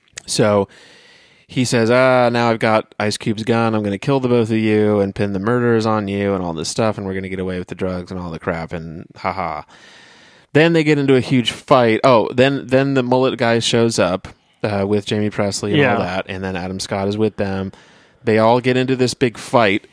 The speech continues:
Speaker 1: in this warehouse place that,
Speaker 2: Yeah.
Speaker 1: that, you know, um, there's a huge fight sequence happens that is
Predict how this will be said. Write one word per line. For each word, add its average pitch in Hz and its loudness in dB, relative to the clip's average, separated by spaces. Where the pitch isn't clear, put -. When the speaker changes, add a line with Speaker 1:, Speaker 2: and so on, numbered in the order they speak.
Speaker 1:
in 104 -2
this 98 -2
warehouse 101 0
place 87 -6
that, - 0
Speaker 2:
Yeah. 117 0
Speaker 1:
that, 95 -6
you 95 -8
know, 80 -12
um, 95 -4
there's 104 -2
a - -10
huge 170 -2
fight 143 2
sequence 120 -2
happens 98 -4
that 104 0
is 104 0